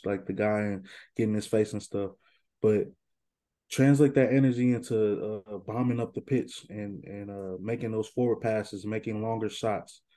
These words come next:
and, uh, just being more, more tenacious as an attacker.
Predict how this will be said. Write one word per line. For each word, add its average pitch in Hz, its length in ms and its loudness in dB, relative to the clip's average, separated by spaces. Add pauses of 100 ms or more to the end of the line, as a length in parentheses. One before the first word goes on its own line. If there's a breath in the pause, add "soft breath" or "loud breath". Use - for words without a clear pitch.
(420 soft breath)
and, 104 260 -8
uh, 101 280 -6
just 117 200 -10
being 127 180 4
more, 120 400 4
more 117 320 -2 (140)
tenacious 110 760 -2
as 104 140 -8
an 101 100 -6
attacker. 101 440 -6